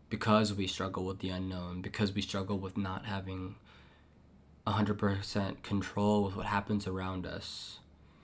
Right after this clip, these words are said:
And I'm here to tell you that that's okay, because you do have control over one thing, and it doesn't feel like that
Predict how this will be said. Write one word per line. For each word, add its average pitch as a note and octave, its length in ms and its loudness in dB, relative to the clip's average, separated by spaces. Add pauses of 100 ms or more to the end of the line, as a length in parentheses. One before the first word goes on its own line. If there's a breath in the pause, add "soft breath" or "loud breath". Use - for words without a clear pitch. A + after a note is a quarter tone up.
(360 soft breath)
And G#2 100 2
I'm A2 120 4
here C3+ 120 10
to C#3 60 8
tell A2 220 4
you C3 160 8
that A2 120 4
that's G2 220 2
okay, G2 460 0 (220)
because F#2+ 600 -2 (920 soft breath)
you A2 100 6
do C3 140 10
have D3 140 12
control A#2+ 360 8
over A2 160 10
one G2+ 260 6
thing, G#2+ 360 6
and G2+ 100 6
it G2 160 0
doesn't G#2+ 420 6 (140)
feel A#2 300 6
like A#2+ 260 6
that B2 360 2